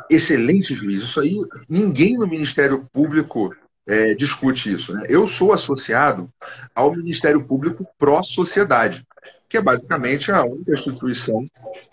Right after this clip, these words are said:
a única associação de membros do Ministério Público que são conservadores, né? E lá todo mundo quer o quê?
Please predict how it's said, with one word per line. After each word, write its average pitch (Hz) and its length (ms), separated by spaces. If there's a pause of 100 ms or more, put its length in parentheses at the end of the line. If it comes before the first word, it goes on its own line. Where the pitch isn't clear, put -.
(200)
a 131 80
única 175 200
associação 151 440
de 151 180 (220)
membros 147 300
do 131 60
Ministério 139 280
Público 135 160
que - 100
são 185 140 (240)
conservadores, 175 880 (580)
né? 123 300 (340)
E 233 160
lá 147 160
todo 202 280
mundo 220 240
quer 208 240
o 208 80
quê? 117 320